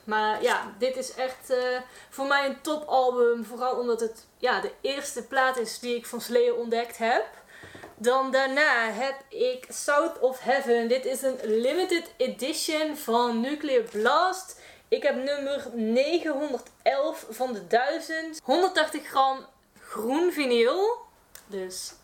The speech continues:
dat is leuk. Ik hou heel erg van gekleurd vinyl. Dus dat is echt top. Ehm, dit is de achterkant van de plaat. En ja, deze sheet is niet zo heel erg boeiend.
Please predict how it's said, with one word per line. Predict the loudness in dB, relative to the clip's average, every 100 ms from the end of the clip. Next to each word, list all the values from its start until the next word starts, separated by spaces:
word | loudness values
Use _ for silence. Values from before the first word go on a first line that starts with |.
| _
dat | -6 -4 -4
is | -8 -16 -8
leuk. | 0 2 0 -2
Ik | -4 2
hou | 2 2
heel | 0
erg | 0
van | 0 -2
gekleurd | 0 0 0
vinyl. | -2 -6 -4 -4 -4 -6 -12 -12 -18 -12 -6 -6 -4
Dus | 0 0 0
dat | -2 -2
is | -4 -4
echt | -4 -4 -8
top. | 2 2 2 -6 -16 -20 -20 -20 -18 -16 -6
Ehm, | 2 4 4 2 2 0 0 -2 -2
dit | -2 -2 -2
is | -4 -4 -4
de | -4
achterkant | -2 -2 -4 0 2 2 -2 -8 -14 -16 -18 -20 -20 -20 -12 -10
van | -8 -6 -6
de | -6
plaat. | -4 2 2 2 0 -4 -12 -12 -16 -20 -20 -20 -20 -20 -20 -14
En | -2 0 2 2 2 0 -2 -2
ja, | 2 2 4
deze | 4 2 0
sheet | -4 -2 -4 -4 -6
is | -6
niet | -4 -4
zo | -4
heel | 0 0 2
erg | -4 -6
boeiend. | -6 -2 2 2 0 -4 -12